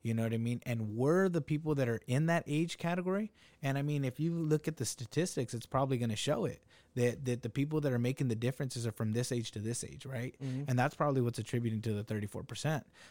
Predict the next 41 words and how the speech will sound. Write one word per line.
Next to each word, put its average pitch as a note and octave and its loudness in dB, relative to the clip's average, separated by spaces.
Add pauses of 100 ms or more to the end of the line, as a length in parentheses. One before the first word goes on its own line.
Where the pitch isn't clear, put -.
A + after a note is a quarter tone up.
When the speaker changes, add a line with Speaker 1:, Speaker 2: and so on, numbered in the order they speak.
(120)
Speaker 1:
But, B2+ 2
I C#3 2
mean, D3+ 4 (440)
um, A#2+ -2 (840)
I'm D3 2
pretty B3 2
sure G3 4
that, B2+ 6
that A#2+ 4
you, B2 4
your C#3 6
mom B2+ 6
or A#2+ 6
dad A2+ 2
has A#2 0 (220)
told A#2 4
you A2+ 0
this G#2+ -4
before, A#2 -4
pero A2 -4 (340)
te A2+ 4
dicen, A#2 -2 (220)
"Hey, D3 0 (180)
échale E3+ 4
ganas." D#3 4 (240)
Speaker 2:
Mm-hmm. D3 -2 (1120)
Speaker 1:
"Échale F3+ 4
ganas." E3 0 (200)
Like, B2 0
like, A#2 -2 (180)
give F#3 4
it. B3 -6 (160)
Like, A#2+ -4 (160)
give D#3+ 2
it A3 0
what A3 -2
you C#3 -2
got. G3 -2 (240)
Speaker 2:
Yeah. B2 -6 (300)
Speaker 1:
"Échale G3+ 0
ganas." F3 0